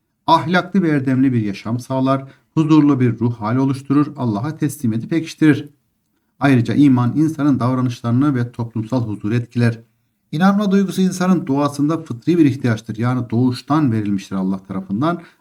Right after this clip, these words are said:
Ancak daha sonra annesi, babası, arkadaşlar onu başka dinlere çekebilir. Mümin Allah'a teslimiyet göstererek topluma güven verir. İman eden kişi sıkıntılar karşısında güç bulur.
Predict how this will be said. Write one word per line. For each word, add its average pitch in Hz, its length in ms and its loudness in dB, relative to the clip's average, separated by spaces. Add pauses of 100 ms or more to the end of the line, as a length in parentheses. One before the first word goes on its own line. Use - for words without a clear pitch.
Ancak 113 320 -4
daha 120 180 -2
sonra 113 460 -2
annesi, 117 440 -4
babası, 104 420 -8
arkadaşlar 101 480 -8
onu 117 180 -2
başka 113 280 -6
dinlere 98 340 -6
çekebilir. 123 580 -2 (540)
Mümin 220 280 6
Allah'a 185 420 4
teslimiyet 175 600 2
göstererek 127 500 0
topluma 127 540 -4
güven 120 300 2
verir. 101 380 -2 (400)
İman 185 360 6
eden 151 200 2
kişi 139 200 -8
sıkıntılar 135 580 -2
karşısında 120 360 -2
güç 117 380 -4
bulur. 104 300 -4